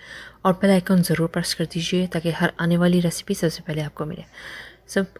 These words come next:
चलें, बनाना शुरू करते हैं। मतंजन, मतनंजन जरदा। सबसे पहले हम लेंगे सेला राइस, गोल्डन सेला राइस, अ, इस, इसे बनाने में रखते हैं। गोल्डन सेला राइस से हम इसे बनाएंगे।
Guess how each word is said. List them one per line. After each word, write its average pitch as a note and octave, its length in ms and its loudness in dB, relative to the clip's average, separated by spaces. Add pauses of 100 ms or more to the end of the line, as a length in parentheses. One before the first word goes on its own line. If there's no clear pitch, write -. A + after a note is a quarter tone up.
(140)
चलें, F#3+ 240 4
बनाना F#3+ 240 6
शुरू - 240 0
करते F#3 260 0
हैं। A3+ 140 2
मतंजन, D#3+ 920 0 (280)
मतनंजन E3 760 2 (440)
जरदा। - 280 -2 (880)
सबसे G3 220 -2
पहले G#3+ 200 6
हम G#3+ 220 6
लेंगे F#3+ 600 4 (400)
सेला E3+ 360 6
राइस, - 540 0 (320)
गोल्डन G3+ 280 8
सेला F3+ 300 6
राइस, E3+ 580 2
अ, F3 220 4 (100)
इस, - 320 -4 (1000)
इसे E3+ 220 -2
बनाने D#3+ 360 2
में F3+ 140 2
रखते F3 300 -4
हैं। A#3+ 140 -2 (720)
गोल्डन F3+ 280 4
सेला E3+ 300 2
राइस E3 280 2
से - 200 -2
हम E3+ 140 0
इसे D#3 220 -2
बनाएंगे। E3+ 600 0